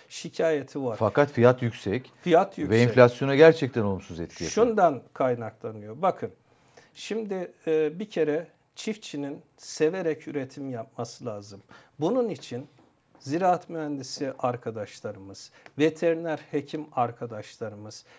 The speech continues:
Speaker 1: gıda mühendisleri arkadaşlarımız, herkes kendi alanında çiftçiyle bütünleşik bir yapıda olması gerekiyor.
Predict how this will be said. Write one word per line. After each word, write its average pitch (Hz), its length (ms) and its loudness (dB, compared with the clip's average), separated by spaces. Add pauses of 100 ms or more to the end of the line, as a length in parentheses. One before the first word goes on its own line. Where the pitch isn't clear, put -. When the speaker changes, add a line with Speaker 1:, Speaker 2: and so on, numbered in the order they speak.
(160)
Speaker 1:
gıda 160 360 2
mühendisleri 143 800 -10
arkadaşlarımız, 107 1040 -14 (300)
herkes 208 560 0
kendi 165 360 -6
alanında 135 680 -6 (240)
çiftçiyle 185 680 -8
bütünleşik 175 680 -10
bir 165 80 -4
yapıda 147 420 -2
olması 127 480 -4
gerekiyor. 104 560 -10